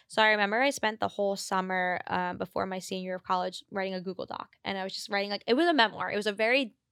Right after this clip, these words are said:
deep and dark and sad memoir. Um, and at the time, I, I, like, I look back at it now, and it was just, like, very therapeutic. I think it was more like a healing tool for me. But I was like, "Oh, this is gonna be my book." And I remember I had a professor my senior year of college,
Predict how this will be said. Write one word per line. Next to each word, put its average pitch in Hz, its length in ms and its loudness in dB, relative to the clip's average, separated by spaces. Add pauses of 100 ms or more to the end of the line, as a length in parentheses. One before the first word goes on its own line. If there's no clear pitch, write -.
(360)
deep 247 280 2
and 190 320 0
dark 208 380 6
and 185 180 -2
sad 202 420 6
memoir. 208 540 2 (320)
Um, 208 420 6
and 214 140 4
at 220 80 4
the 226 80 2
time, 233 320 6
I, 233 200 6
I, 220 60 4
like, 214 140 2
I 214 80 4
look 240 180 0
back 240 220 4
at 220 40 0
it 202 100 -4
now, 190 200 2
and 196 80 -2
it 196 40 0
was 202 80 -6
just, 277 200 -4
like, 226 120 -4
very 196 280 2
therapeutic. - 540 -6
I - 80 -2
think - 160 -12
it - 40 -4
was - 160 -8
more - 180 -8
like - 120 -8
a - 40 -10
healing 202 300 -10
tool 226 220 -8
for 254 140 -8
me. 262 240 -2 (300)
But 233 100 6
I - 20 8
was 240 100 4
like, - 120 -6
"Oh, 440 60 -2
this 415 100 4
is - 40 -8
gonna 415 100 4
be 427 80 6
my 415 80 6
book." 370 280 4 (140)
And 214 400 2
I 202 640 4
remember 202 340 -2
I 202 80 2
had 196 320 0
a 196 140 -2
professor 196 640 0
my 190 160 -2
senior 190 240 -8
year 185 100 -8
of - 80 -12
college, 190 460 0